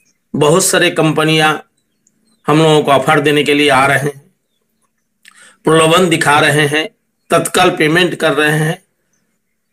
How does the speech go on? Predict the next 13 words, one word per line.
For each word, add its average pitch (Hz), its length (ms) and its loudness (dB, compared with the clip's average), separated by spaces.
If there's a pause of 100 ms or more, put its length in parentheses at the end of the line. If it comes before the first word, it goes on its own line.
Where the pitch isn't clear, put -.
(120)
और 151 220 0
जैसे 156 340 0
तत्काल 165 440 0
पेमेंट 151 340 -2
करने 151 300 -2
की 147 160 0
सुविधा 147 400 -2
दिखा 143 260 -2
रहे 147 200 0
हैं, 185 340 0 (680)
साथ 180 340 -2
ही 208 80 2
साथ 202 220 0